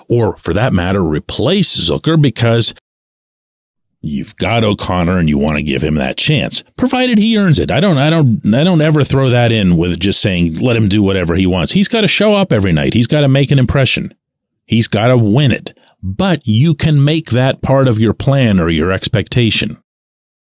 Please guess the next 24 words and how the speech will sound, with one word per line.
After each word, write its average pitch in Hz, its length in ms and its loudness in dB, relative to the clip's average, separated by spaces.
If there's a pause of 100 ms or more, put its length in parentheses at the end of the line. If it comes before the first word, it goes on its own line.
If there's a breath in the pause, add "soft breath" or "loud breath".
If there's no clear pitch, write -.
(680)
And 104 220 2
let's 127 180 0
just - 240 0
say 135 220 2
that 98 160 0
Sullivan 107 540 0
wants 95 360 0
no 151 240 4
part 196 300 2
of 143 80 2
that. 78 320 -4 (880)
And 117 120 0
even 143 300 0
though 156 160 -2
he 151 140 0
runs 151 280 2
out 151 220 2
lines 147 420 2
a 151 60 0
certain 143 380 2
way 170 240 2
in 165 80 2
the 147 80 2
preseason, 180 680 2